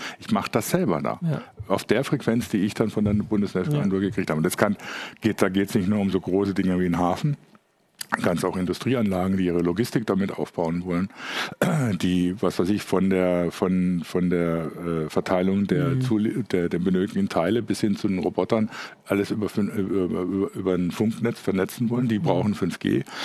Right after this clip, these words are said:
Speaker 1: <clears throat> Die müssen aber nicht unbedingt zum Provider gehen, die können sich ja so eine Frequenz selber holen und
Speaker 2: Ja.
Speaker 1: das selber machen.
Speaker 2: Ja. Genau, also,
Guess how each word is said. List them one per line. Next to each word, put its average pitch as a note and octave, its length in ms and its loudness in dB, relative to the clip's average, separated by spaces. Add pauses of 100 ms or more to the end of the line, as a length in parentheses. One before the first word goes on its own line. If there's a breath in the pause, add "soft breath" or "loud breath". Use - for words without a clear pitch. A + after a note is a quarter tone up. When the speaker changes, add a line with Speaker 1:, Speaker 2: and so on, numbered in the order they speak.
(280 loud breath)
Speaker 1:
<clears throat> E3+ 320 2
Die G#2 60 4
müssen G#2+ 280 2
aber G#2 160 4
nicht G#2+ 140 2
unbedingt G2+ 320 2
zum F2 120 -2
Provider A#2 380 0
gehen, F2+ 200 0
die F2+ 60 0
können F2 220 -2
sich F#2+ 160 -2
ja F#2 100 0
so F#2 100 -2
eine F#2 100 0
Frequenz G#2 340 -2
selber G#2+ 300 0
holen F#2 160 0
und - 60 2
Speaker 2:
Ja. C#3 40 2
Speaker 1:
das C3+ 80 -2
selber G#2 240 0
machen. D#2 260 -8 (120)
Speaker 2:
Ja. C#3+ 160 -2 (1120 loud breath)
Genau, C#3+ 200 2
also, D3 340 0